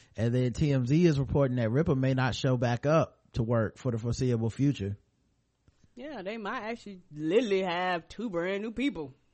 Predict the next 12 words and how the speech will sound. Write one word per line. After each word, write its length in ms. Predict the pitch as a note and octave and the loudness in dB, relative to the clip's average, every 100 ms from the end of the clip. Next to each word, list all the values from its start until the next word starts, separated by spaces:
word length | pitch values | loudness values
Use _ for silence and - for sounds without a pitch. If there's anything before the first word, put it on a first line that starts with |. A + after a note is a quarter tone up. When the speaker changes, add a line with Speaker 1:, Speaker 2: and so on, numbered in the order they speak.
| _ _ _ _ - | _ _ _ _ -14
Speaker 1:
Man, 380 | F#2+ F#2+ E2+ G2 - - - | -10 -6 -6 -8 -12 -20 -6
that 120 | E3 | 0
must 220 | C3+ F#2 | 0 -2
feel, 360 | - G2+ F2+ F#2+ - - | -2 -2 -2 -4 -10 -6
that 80 | E2+ | -2
must 220 | C3 G2 | -2 -2
be 160 | G2+ F#2+ | -4 -2
nice. 580 | G2+ G2+ G#2+ - - - _ | -2 -2 -4 -8 -14 -18 _
Speaker 2:
What 260 | B2 F#3+ - | -8 -6 -6
did 120 | E3+ | -4
they 200 | E3+ A#3 | -2 -2
do? 640 | C3 C#3+ A#3+ G3 C#3+ C#3 | -4 -4 -2 -2 -4 -8